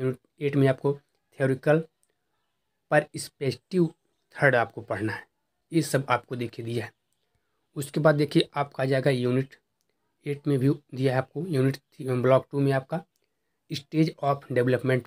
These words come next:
फर्स्ट के बारे में आपको पढ़ना है। यूनिट नाइन में आपको पेरेंटल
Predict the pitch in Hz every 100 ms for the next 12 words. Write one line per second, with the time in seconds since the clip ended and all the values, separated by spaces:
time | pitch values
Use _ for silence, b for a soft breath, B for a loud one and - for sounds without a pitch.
0 | _ 131 - 135 123 127 127 - 139 131
1 | 127 127 123 123 127 123 - 131 135 _
2 | _ _ _ _ _ _ _ _ _ _
3 | _ _ _ _ _ 131 127 117 151 139